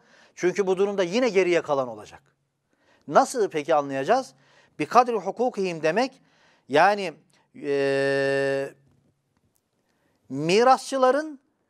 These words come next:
aldıkları oranların, e, hisselerin birbirine oranı itibariyle dağıtacağız. Bakın burada anneye bir verirken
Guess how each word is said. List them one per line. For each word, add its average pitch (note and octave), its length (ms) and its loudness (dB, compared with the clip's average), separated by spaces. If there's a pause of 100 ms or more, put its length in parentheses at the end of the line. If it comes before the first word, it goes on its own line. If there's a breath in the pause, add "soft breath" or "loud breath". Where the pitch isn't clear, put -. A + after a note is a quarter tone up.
(540)
aldıkları A#3 800 2
oranların, A3+ 1000 0
e, D#3 180 -6
hisselerin A3 800 0
birbirine A#3 720 -2
oranı A3 420 2
itibariyle F3 840 0
dağıtacağız. A2+ 640 -14 (1000)
Bakın E3+ 300 0
burada F#3+ 400 2 (600)
anneye F3+ 640 0
bir G#3 240 -2
verirken G#3+ 680 -2